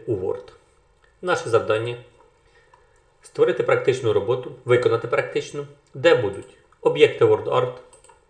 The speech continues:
фото і примітиви. Тобто з примітивів створений якийсь об'єкт.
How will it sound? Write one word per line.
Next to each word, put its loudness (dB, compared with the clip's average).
фото 4
і -2
примітиви. 0
Тобто -6
з -16
примітивів 0
створений 0
якийсь -4
об'єкт. -6